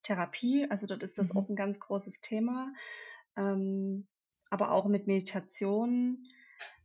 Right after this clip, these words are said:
Speaker 1: ähm, ja, auch so Affirmationen. Also versuchen auch, ähm, Glaubenssätze umzu-,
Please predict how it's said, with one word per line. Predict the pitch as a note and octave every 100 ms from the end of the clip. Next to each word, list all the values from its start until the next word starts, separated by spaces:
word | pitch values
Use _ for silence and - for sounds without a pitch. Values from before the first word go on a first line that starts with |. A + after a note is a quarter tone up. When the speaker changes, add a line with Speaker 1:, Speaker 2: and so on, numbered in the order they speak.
| -
Speaker 1:
ähm, | G3+ G3 F#3+ F#3+ F#3+ F#3 F#3 F#3 _ _ _ _ _ _ _ _ _
ja, | F3 E3+
auch | F#3 E3+
so | -
Affirmationen. | - F3 G#3+ G3 F3+ F3+ - E3+ E3 F3+ F3 -
Also | F3+ F#3
versuchen | - G3+ G3 G3 G3+
auch, | - F3+ - -
ähm, | G3 F3+ F3+
Glaubenssätze | - F#3 G3+ G3 F#3+ F3+ -
umzu-, | - F#3+ G3 - F#3+ F#3 F#3 F3+